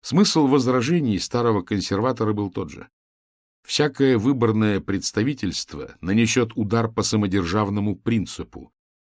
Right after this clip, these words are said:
и расшатает главную опору ордынскости», добавим мы. Николаю эта логика была близка.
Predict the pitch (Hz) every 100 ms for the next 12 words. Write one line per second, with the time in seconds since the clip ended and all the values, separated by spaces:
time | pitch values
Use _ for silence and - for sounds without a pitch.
0 | _ 82 123 170 - - - 98 131 101
1 | 92 76 80 95 127 - 165 87 - 95
2 | 92 95 101 80 - - - - - -
3 | 78 71 69 - 82 - - _ _ _
4 | _ _ _ 131 131 135 147 170 120 123
5 | 147 120 110 120 120 107 95 85 78 80
6 | - 65